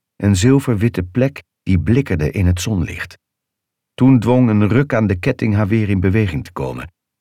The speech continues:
Heel even ving ze een glimp op van haar gezicht dat in het rimpelloze water onder de loopplank werd weerspiegeld.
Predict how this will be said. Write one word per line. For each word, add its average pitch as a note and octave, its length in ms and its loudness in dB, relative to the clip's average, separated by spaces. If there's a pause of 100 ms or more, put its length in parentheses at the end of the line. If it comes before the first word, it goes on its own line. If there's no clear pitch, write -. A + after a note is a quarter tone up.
Heel D#3 320 2
even G#2+ 600 0
ving C3 240 2
ze - 140 -4
een A#2 120 0
glimp G2 420 -2
op F2+ 160 -2
van F#2+ 120 -2
haar G2 140 2
gezicht G#2+ 460 -4 (220)
dat G#2+ 160 -2
in A2 100 0
het F#2 140 0
rimpelloze A#2 720 0
water F2+ 440 -4
onder G2+ 300 -4
de F#2 120 0
loopplank F2+ 560 -4
werd - 180 -8
weerspiegeld. E2 640 -6